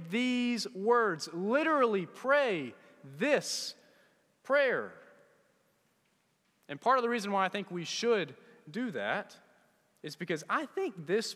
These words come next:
prayer gives us a unique look into Jesus' mind, because it shows us, it, it reveals to us what Jesus believes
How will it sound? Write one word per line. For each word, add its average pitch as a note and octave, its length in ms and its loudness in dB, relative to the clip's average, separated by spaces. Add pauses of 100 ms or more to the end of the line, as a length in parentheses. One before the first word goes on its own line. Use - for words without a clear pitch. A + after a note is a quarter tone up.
prayer F#3+ 460 -2
gives F3 440 -2
us E3+ 260 -4
a C#3+ 80 -8
unique D3 800 -8 (340)
look C3 520 -4 (240)
into C#3+ 280 -10
Jesus' C#3+ 840 -8 (260)
mind, C3 640 -10 (680)
because E3 260 -4
it - 120 -8
shows B3 640 2
us, E3 260 2
it, G3+ 160 2 (260)
it G3 180 2
reveals G3+ 840 0
to D#3+ 180 -2
us C#3+ 440 0 (300)
what G#3+ 680 0
Jesus G3+ 600 0
believes F3 1160 -4